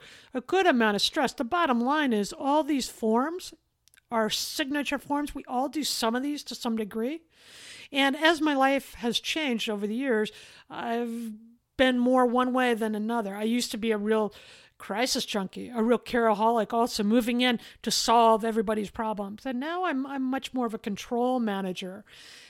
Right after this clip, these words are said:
But even that I'm scaling back from, because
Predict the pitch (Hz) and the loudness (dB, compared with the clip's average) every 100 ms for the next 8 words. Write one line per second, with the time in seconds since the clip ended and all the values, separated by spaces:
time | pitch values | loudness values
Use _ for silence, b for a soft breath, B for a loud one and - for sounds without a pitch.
0 | B - 339 _ - 427 494 508 453 330 | B -6 -6 _ 2 6 6 6 2 2
1 | 294 302 226 - - 247 233 - - 240 | 4 4 2 -2 -4 0 0 -4 -2 0
2 | 240 226 214 226 - 226 - 302 285 | 2 0 -2 -4 -4 -6 -2 -4 -4